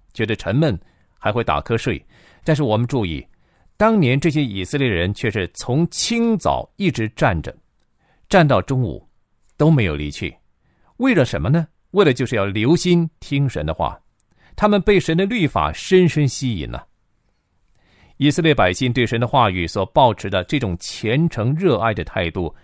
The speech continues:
是我们望尘莫及的。我们注意，这些弟兄姐妹是那样的专注，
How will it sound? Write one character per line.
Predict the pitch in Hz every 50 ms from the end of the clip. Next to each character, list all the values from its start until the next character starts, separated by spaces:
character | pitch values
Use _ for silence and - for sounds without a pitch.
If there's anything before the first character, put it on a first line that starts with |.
| _ _
是 | - - - 160
我 | 143 110 90
们 | 82 82 87 - - -
望 | 147 135 117 104 85
尘 | - - 85 80
莫 | 85 95 92 80 -
及 | - - 65
的。 | 62 69 - _ _ _ _ _ _ _ _ _ _ _ _ _ _ _ _ _ _ _ _ _ _ _
我 | - 95
们 | 92 95
注 | - 98 90
意， | 80 73 65 - _ _ _ _ _ _ _ _ _ _ _ _
这 | - 202
些 | 190 185 185
弟 | 180 208 180
兄 | 143 165 147
姐 | - 101 78
妹 | 78 87 92 90 90
是 | - - 143
那 | 135 160 208
样 | 196 156
的 | 117 104 90
专 | - - 175 170 170 175 165
注， | - 143 95 60 -